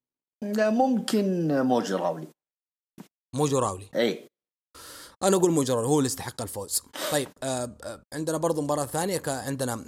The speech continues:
Speaker 2: آه، أو-، أولى مباريات فريق ال-، الأخوة المطارق، آه، في العرض الشهري هذا، أول عرض شهري لهم ضد بريزانجو. طبعًا هاي تحددت في الجو هوم كده سريع سريع. أنا
Speaker 1: حلو.
Speaker 2: داري من قبلها بيومين إنه بتحدد، بس إنه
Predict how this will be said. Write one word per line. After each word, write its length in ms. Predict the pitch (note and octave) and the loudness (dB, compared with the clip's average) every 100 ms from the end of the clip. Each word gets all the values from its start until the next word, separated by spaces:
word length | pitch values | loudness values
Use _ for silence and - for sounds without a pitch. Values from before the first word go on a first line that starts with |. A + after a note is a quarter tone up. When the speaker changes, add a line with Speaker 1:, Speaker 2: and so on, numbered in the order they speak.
| - | -12
Speaker 2:
آه، 240 | A2 G2+ - | -12 -10 -6
أو-، 240 | C#3+ C#3+ | -4 -2
أولى 260 | D3+ E3 C3+ | 0 0 0
مباريات 540 | B2+ B2+ C3 C#3 - | -6 -8 -6 -8 -10
فريق 200 | A#2+ C3+ B2 | -10 -8 -8
ال-، 600 | G#2+ G2+ G2+ G2+ F#2+ - - A2 | -8 -8 -10 -14 -16 -18 -18 -18
الأخوة 440 | G#2+ F#2+ - B2 | -16 -14 -8 -8
المطارق، 560 | A2 - B2 D3+ G3 - _ _ _ | -8 -8 -6 -4 -6 -10 _ _ _
آه، 340 | A2 G#2 G2+ - | -10 -10 -10 -12
في 140 | - | -12
العرض 240 | G2+ A#2 G#2+ | -8 -8 -6
الشهري 380 | - A#2+ G#2 | -6 -4 -4
هذا، 220 | G#2+ C3 C3+ | -4 -4 -4
أول 160 | A#2+ | -4
عرض 180 | G2+ A2 | -4 -6
شهري 200 | A#2 G2 | -8 -6
لهم 240 | A2 D3 | -6 -4
ضد 200 | B2+ G#2 | -4 -6
بريزانجو. 720 | G2+ G#2+ A#2 C#3 D#3 F#3 A2+ | -8 -4 0 0 2 -2 -4
طبعًا 280 | A#2 B2 A#2+ | -6 -2 0
هاي 100 | B2 | 0
تحددت 540 | - D3 C3 B2+ C3 - | -2 -2 0 0 -2 -6
في 360 | _ _ - | _ _ -12
الجو 140 | G#2+ A#2+ | -2 2
هوم 240 | B2+ B2 | 4 4
كده 200 | - A2+ | 0 -2
سريع 220 | G#2+ B2 | -2 -4
سريع. 320 | G2 A2+ D3 - - - | -4 -2 -4 -4 -16 -8
أنا 80 | E3+ | 0
Speaker 1:
حلو. 60 | - | 4
Speaker 2:
داري 160 | D3 | 4
من 140 | A#2 A#2 | 2 -2
قبلها 240 | B2+ A#2 | -2 -2
بيومين 240 | A2 B2 A#2+ | -2 0 0
إنه 60 | A2 | -4
بتحدد، 340 | - D#3 D3 | -6 -4 -4
بس 160 | B2+ C#3 | -2 -2
إنه 200 | C3 | -2